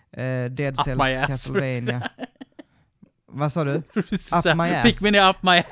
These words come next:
Speaker 2: ass." <laughs>
Speaker 1: Ja. Nej, så att jag har ju lite mer grejer som jag tyckte var nice. Jag hade nog lagt den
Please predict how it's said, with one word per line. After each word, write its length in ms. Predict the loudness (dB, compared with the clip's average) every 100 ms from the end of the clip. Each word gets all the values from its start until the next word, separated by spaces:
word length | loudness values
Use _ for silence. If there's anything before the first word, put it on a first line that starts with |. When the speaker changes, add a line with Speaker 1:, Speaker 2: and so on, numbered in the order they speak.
| -14
Speaker 2:
ass." 320 | -16 -12 -12 -6
<laughs> 20 |
Speaker 1:
Ja. 300 | -2 -2 -4 -8 -16 -16 -18 -6
Nej, 200 | -2 0
så 120 | -2
att 160 | -4 -4
jag 380 | -2 0 -2 -4
har 240 | -4 -4
ju 60 | -4
lite 260 | -6 -8
mer 300 | -6 -4 -6
grejer 360 | -6 -6 -4 -4
som 200 | -6 -6
jag 440 | -4 -4 -6 -8
tyckte 340 | -10 -10 -8 -8
var 220 | -6 -4
nice. 440 | -4 -6 -6 -6
Jag 100 | -4
hade 180 | -2 -4
nog 200 | -4 -6
lagt 300 | -4 -6 -8
den 280 | -10 -8